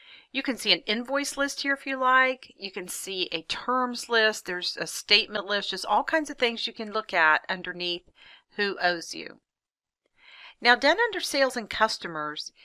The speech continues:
here's where you can run things like a customer contact list. This is just going to give you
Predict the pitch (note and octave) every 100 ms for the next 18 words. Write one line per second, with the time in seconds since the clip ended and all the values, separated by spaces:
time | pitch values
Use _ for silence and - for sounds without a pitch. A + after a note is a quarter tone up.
0 | _ - E4 G4+ D#4+ C4+ A#3+ B3+ G#3+ G#3
1 | G#3 - G3 - G3 F#3 - - G3+ -
2 | A3+ - D#4+ C4+ F3+ - E3+ - - -
3 | - _ - - - - A3+ - C4+ B3+
4 | B3 - A3 A3+ G#3 G#3+ G#3 A3+ A3+